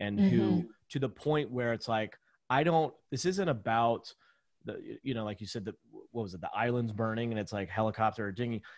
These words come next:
Speaker 1: It's not just about, um, getting me the right thing. It's like, if, if I don't get on the right vehicle to get me off this island, there's catastrophe. Like, it's
Speaker 2: Mm-hmm.
Speaker 1: that important for people to make sure that they're aligned with somebody who can get them to the,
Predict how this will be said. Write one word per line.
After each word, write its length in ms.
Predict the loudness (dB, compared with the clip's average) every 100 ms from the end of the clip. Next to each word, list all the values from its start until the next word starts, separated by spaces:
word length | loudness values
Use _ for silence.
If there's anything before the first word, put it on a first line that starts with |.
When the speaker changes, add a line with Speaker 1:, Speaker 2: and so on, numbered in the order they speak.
| -12 -10
Speaker 1:
It's 180 | -2
not 200 | 0 0 0
just 360 | 4 4 4
about, 540 | 0 4 4 4 0 -8 _ _ _ -8
um, 500 | -6 -6 -8 -12 -16 _ _ _ _ _ -20 -6
getting 260 | -4 -2
me 80 | -4
the 120 | -6
right 260 | -4 -4 -2
thing. 240 | 0 0
It's 140 | 0 -2
like, 200 | -4 -4 2
if, 260 | 4 4 -4 _
if 240 | -2 2
I 120 | 4 4
don't 320 | 0 -2 -4
get 140 | 0
on 180 | 2 2
the 80 | 0
right 340 | 2 2 0 -4 _ _ _ _ _ -12
vehicle 420 | -2 0 0 -2
to 100 | -4
get 120 | -4
me 80 | -2
off 160 | -2 -2
this 120 | -4
island, 360 | -2 0 -2 -4 -12 _ _ _ _ -6
there's 180 | -6 -4
catastrophe. 840 | -6 -2 0 0 -6 -14 -18 -20 _ _
Like, 120 | -10 0
it's 180 | 2 4
Speaker 2:
Mm-hmm. 80 | 6
Speaker 1:
that 220 | 6 6
important 560 | 4 0 2 2 0
for 180 | -8 -8
people 320 | -6 -6 -6
to 100 | -6
make 180 | -4 -4
sure 160 | -4 -6
that 140 | -4
they're 120 | -6 -4
aligned 380 | -2 -2 -2
with 120 | -4 -6
somebody 200 | -6 -6
who 80 | -6
can 140 | -6
get 200 | -6 -6
them 140 | -6 -6
to 80 | -6
the, 160 | -8